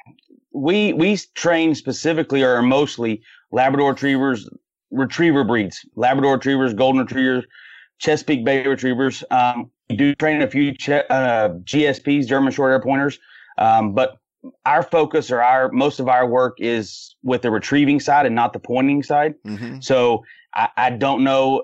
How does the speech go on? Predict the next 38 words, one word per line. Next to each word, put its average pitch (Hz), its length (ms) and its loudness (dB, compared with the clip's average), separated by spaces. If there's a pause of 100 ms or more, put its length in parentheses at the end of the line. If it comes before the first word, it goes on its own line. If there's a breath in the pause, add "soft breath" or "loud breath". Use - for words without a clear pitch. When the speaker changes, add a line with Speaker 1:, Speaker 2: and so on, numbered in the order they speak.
(100)
Speaker 1:
I 135 60 -4
mean, 131 140 0
I've 135 180 0
got 127 300 0
guys 127 320 0
I 120 120 0
know, 120 300 0
I'm, 110 260 -4
you 120 160 -4
know, 107 240 -6
networked 127 460 0
and 113 80 -4
connected. 120 560 -2
Uh, 101 400 0
a - 80 -2
trainer 131 320 0
that 120 80 0
used 123 280 2
to 135 60 0
work 123 220 0
for 127 140 -2
me 127 400 2
is 113 180 -2
into 120 300 0
the, 113 200 2
the, 110 260 0
the - 140 0
upland 123 380 2
work 123 300 0
and 110 100 -4
does 113 220 0
a 117 40 -2
lot 117 140 0
of 113 80 -4
pointer 123 260 0
work. 127 220 0
And 110 120 -4
so 117 280 -2